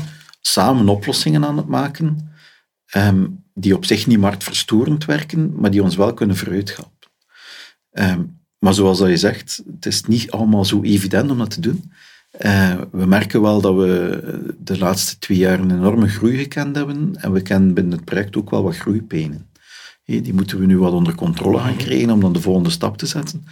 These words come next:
Speaker 1: Maar doordat de groep, de massa groter geworden is, denk ik dat we op een bepaald moment ook wel die versnelling moeten kunnen nemen. Hé, de, het concept zit heel goed in elkaar. Ehm, en als alles mee zit, dan gaan we op een bepaald moment echt wel een bepaalde versnelling kunnen pakken,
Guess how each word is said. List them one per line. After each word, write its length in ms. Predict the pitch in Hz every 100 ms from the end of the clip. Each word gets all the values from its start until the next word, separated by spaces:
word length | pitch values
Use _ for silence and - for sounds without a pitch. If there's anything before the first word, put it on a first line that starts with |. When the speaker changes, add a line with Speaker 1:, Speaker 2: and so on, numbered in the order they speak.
| - - - _
Speaker 1:
Maar 160 | 90
doordat 380 | 87 123 151 127
de 80 | 95
groep, 280 | 98 147 110
de 60 |
massa 340 | 92 120 - 107
groter 400 | 98 98 - 147
geworden 420 | 143 156 151 156
is, 160 | 165 175
denk 300 | 185 147 151
ik 120 | 107
dat 120 | 107
we 60 | 101
op 60 |
een 60 | 104
bepaald 240 | - 131
moment 240 | 151 135 120
ook 140 | 110
wel 100 | 107
die 140 | 98
versnelling 460 | - - 117 135 117
moeten 200 | 104 -
kunnen 220 | 92 90
nemen. 340 | 95 107 85 - - - - - - -
Hé, 220 | 104 -
de, 180 | 98 95
het 180 | 104 101
concept 460 | - 98 - 120 -
zit 180 | 107 -
heel 200 | 110 135
goed 160 | 143
in 80 | 139
elkaar. 520 | 131 127 - 156 - - _ _ - - -
Ehm, 560 | _ - 104 98 95 92 92
en 140 | 104
als 160 | 90 92
alles 280 | 104 139 104
mee 200 | 104 147
zit, 140 | 143
dan 100 | 123
gaan 120 | 113
we 60 | 104
op 60 | -
een 60 |
bepaald 260 | - 113 156
moment 260 | 143 123
echt 200 | - -
wel 120 | 151 135
een 100 | 117
bepaalde 360 | 104 101 107
versnelling 520 | 98 - - 98 151 76
kunnen 260 | 170 165
pakken, 440 | - - 208 -